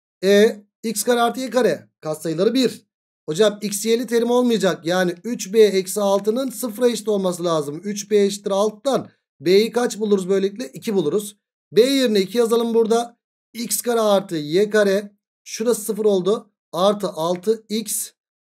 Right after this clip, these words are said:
e, eksi B yerine iki yazdığım zaman sekiz y yaptı burası. Eksi üç eşit sıfır oldu. Bu çemberin merkezi isteniyor. Şurası D, burası E ya. Merkezimiz eksi D bölü iki, yani eksi üçe eksi E bölü iki.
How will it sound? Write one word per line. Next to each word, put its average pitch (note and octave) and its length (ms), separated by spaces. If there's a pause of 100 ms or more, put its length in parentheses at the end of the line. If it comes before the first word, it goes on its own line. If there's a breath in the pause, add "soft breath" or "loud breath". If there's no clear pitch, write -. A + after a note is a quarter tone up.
e, F3 80
eksi G3+ 720
B G#3+ 40
yerine A#3 420
iki G3 260
yazdığım G#3 480
zaman A3+ 280
sekiz F3+ 480
y A3+ 160
yaptı A3 360
burası. A3+ 460 (300)
Eksi G3+ 280
üç A#3 240
eşit G3+ 200
sıfır F#3 280
oldu. A3 420 (240)
Bu B3+ 140
çemberin A#3+ 400
merkezi G#3+ 400
isteniyor. D3+ 480 (300)
Şurası A3 560
D, A3 400
burası G#3 440
E E3 100
ya. A3 500 (240)
Merkezimiz G3+ 840 (120)
eksi E3+ 340
D G3+ 160
bölü A#3+ 160
iki, B3 440
yani D#3 260
eksi D#3+ 340
üçe A#3+ 380
eksi G3+ 260
E B3+ 180
bölü G#3+ 180
iki. F#3 380